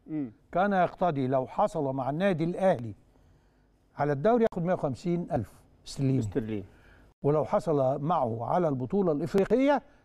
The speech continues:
Speaker 2: ياخد مية وخمسين ألف استرليني، هذا في العقد. طب لماذا لم يبادر الأهلي بدفعها؟ النادي الأهلي لم يبادر في دفعها لأن له وجهة نظر رفعها للاحتكام، إنه ما كملش معاه الموسم في الدوري،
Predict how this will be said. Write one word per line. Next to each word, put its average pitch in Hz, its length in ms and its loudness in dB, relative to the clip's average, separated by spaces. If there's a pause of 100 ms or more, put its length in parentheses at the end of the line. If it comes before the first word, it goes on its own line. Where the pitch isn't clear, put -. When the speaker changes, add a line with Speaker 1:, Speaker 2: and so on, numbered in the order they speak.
(120)
Speaker 2:
ياخد 170 260 0
مية 160 180 -4
وخمسين 160 520 -6 (100)
ألف 147 200 2 (280)
استرليني، 127 420 -2
هذا 190 200 2
في 160 80 -4
العقد. 175 380 0 (400)
طب 165 160 0
لماذا 190 400 4
لم 208 200 2
يبادر 170 340 0
الأهلي 180 260 -2
بدفعها؟ 147 540 0 (680)
النادي 214 260 4
الأهلي 208 300 4
لم 180 140 2
يبادر 202 320 2 (100)
في 180 80 0
دفعها 202 400 0
لأن 202 380 -2
له 214 460 0 (320)
وجهة 180 420 0
نظر 233 360 2 (380)
رفعها 226 680 2 (540)
للاحتكام، 170 680 0 (840)
إنه 185 380 2 (460)
ما 151 80 -2
كملش 185 380 -2
معاه 175 180 0
الموسم 196 320 0
في - 100 -6
الدوري، 254 420 2